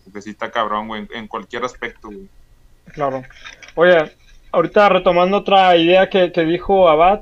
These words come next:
Speaker 2: no, no acabó de, hay que tratar de, de expresar toda la, todas las líneas de pensamiento que tengamos, güey.
Speaker 1: Sí,
Speaker 2: Ah,
Speaker 1: güey.
Speaker 2: siento que, que se quedó a medias, que está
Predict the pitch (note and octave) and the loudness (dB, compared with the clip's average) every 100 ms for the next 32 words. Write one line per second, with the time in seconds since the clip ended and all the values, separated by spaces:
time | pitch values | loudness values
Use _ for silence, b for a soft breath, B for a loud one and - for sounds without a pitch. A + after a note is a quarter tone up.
0 | - D#3 D3+ D#3+ D#3 E3+ F3+ E3 E3+ E3+ | -8 -10 -8 -6 -4 -4 -2 0 2 2
1 | D3+ C3+ C3 _ _ _ _ - D3+ G3 | 0 -2 -8 _ _ _ _ -10 -4 0
2 | G#3+ G#3+ A3 A3+ A3 G3+ F3+ - D#3 F3 | 0 2 2 4 4 6 4 2 0 -2
3 | - - F#3 F#3 G#3 G#3+ G#3 F#3+ E3+ D3+ | -2 -2 -2 0 0 2 4 4 4 2
4 | D3+ - _ _ _ _ - E3+ F#3+ F#3+ | -4 -12 _ _ _ _ -2 2 4 4
5 | F3+ G3+ G3 F3+ E3+ E3 E3 F3+ F3+ D#3+ | 0 -2 -4 -2 -4 -4 -6 -6 -6 -6
6 | D3 E3 D3 C3+ C3 b b b b b | -6 -6 -6 -10 -12 b b b b b
7 | - D3 C#3+ C#3+ A2+ G2+ - _ _ - | -4 0 2 0 -2 -10 -20 _ _ -8
8 | F3 F3 F#3 F#3+ E3 - F3 E3 - E3 | -4 -2 2 4 4 2 -4 -6 0 0
9 | F3 F#3 F#3 E3 - - D#3 D3 C#3+ C#3+ | 2 2 2 2 -2 -4 -2 0 -2 -2
10 | E3+ E3+ | 2 2